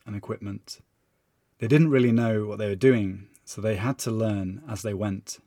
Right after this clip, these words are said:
By the end of the year, they had no money left, no real customers, and everyone still told them that there was no future in farming goats. But my parents were young,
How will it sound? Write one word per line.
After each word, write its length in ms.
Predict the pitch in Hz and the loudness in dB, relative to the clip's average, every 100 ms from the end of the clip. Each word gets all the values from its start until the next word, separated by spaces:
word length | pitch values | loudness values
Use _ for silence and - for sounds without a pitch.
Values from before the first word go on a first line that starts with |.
| _ _ _ _ _ _ - | _ _ _ _ _ _ -8
By 80 | 110 | -2
the 160 | 117 | 2
end 140 | 139 165 | 4 2
of 80 | |
the 100 | 139 | 0
year, 380 | 117 110 101 95 123 - | -2 0 -2 -4 -12 -10
they 80 | 104 | -6
had 180 | 107 | -4
no 180 | 101 120 | 0 4
money 220 | 156 143 | 6 4
left, 460 | 113 98 92 - - _ _ _ _ - | 2 -2 -8 -16 -20 _ _ _ _ -4
no 180 | 117 143 | 2 4
real 220 | 151 131 | 6 4
customers, 640 | - 110 101 95 92 - - _ _ _ | 0 -8 -6 -8 -8 -12 -18 _ _ _
and 120 | 107 | -4
everyone 600 | 110 117 127 98 90 90 - | 0 4 4 2 -4 -8 -10
still 320 | - - 127 | -12 -2 0
told 340 | 127 - 113 95 | 0 -2 -2 -2
them 340 | 95 90 104 - - | -8 -8 -12 -18 -14
that 140 | 107 | -6
there 120 | 104 | -4
was 160 | 104 98 | -2 2
no 240 | 110 120 | 2 2
future 560 | 107 - 110 - 101 101 - _ | 0 -6 -8 -8 -12 -12 -18 _
in 100 | 98 | -8
farming 380 | 95 107 95 98 | -4 -4 -4 -4
goats. 480 | 101 98 - - - _ _ _ _ _ _ _ _ _ _ | -6 -6 -8 -14 -14 _ _ _ _ _ _ _ _ _ _
But 120 | 117 | -2
my 100 | 127 | 0
parents 400 | 143 160 160 - | 4 4 4 2
were 60 | |
young, 500 | 123 120 113 95 90 | 2 4 2 0 -6